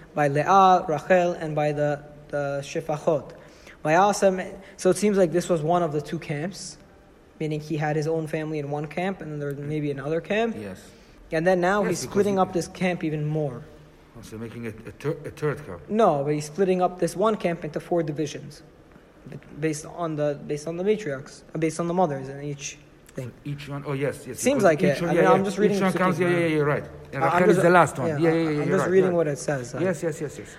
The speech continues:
Speaker 1: "וישם את השפחות ואת ילדיהן ראשונה ואת לאה וילדיה אחרונים ואת רחל ואת יוסף אחרונים." And he puts the shefachot in front, and then he puts Leah and her kids in the back with Rachel and Yosef in the back.
Speaker 2: Right.
Speaker 1: והוא עבר לפניהם, but he goes in front of everyone.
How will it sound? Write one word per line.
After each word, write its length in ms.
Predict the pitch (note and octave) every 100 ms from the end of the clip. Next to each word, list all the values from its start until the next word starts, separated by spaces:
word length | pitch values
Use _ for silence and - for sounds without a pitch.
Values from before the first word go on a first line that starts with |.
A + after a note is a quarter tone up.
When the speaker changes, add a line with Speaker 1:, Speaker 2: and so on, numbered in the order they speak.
| -
Speaker 1:
"וישם 480 | E3 G3+ A3 A3+ A3
את 100 | G#3+
השפחות 540 | G#3 G#3 G3+ G3 G#3+ G#3+
ואת 140 | G3
ילדיהן 480 | G3+ G3 G3 F3+ G#3 G3
ראשונה 420 | F#3+ G3 F#3+ G3
ואת 160 | F#3+ F#3+
לאה 220 | F3+ F3+
וילדיה 400 | F#3 F#3 E3+ F#3
אחרונים 440 | F3 F3 F3+ G3 F#3+
ואת 140 | F#3
רחל 280 | F3 E3 F#3
ואת 140 | F3 F3
יוסף 260 | D#3+ E3+
אחרונים." 520 | E3 D#3+ D#3 D#3 D#3+ - - - - - -
And 100 | E3+ F3
he 60 |
puts 260 | E3+ A3+ A3+
the 60 | G3
shefachot 640 | - F#3+ F3 - G3+ G3
in 80 | E3+
front, 420 | - F3 F#3+ A3 - - - - - - - - -
and 100 | D#3+
then 80 | E3
he 60 | E3+
puts 200 | F#3 F3+
Leah 520 | F3+ G#3 A3+ G3 G3
and 100 | F3+
her 80 | F3
kids 300 | D3 F3+ D#3
in 60 | C#3+
the 80 | C#3+
back 320 | G3 A3 G#3+
with 140 | F3
Rachel 440 | E3 D#3 F3+ F3 E3+
and 200 | D#3+ D3+
Yosef 360 | C#3+ - C#3+
in 100 | -
the 60 | C#3+
back. 240 | C3+ C3 - - -
Speaker 2:
Right. 100 | - - - - - -
Speaker 1:
והוא 600 | E3+ F3+ C4 B3 A3+ A#3+ A#3 - - -
עבר 340 | E3 E3+ G#3
לפניהם, 380 | G3+ G3 F3 D3+
but 100 | C3+
he 100 | F3
goes 220 | G#3+ G#3
in 80 | F#3+
front 180 | F3+ F#3+
of 80 | E3+
everyone. 320 | E3 D3 B2+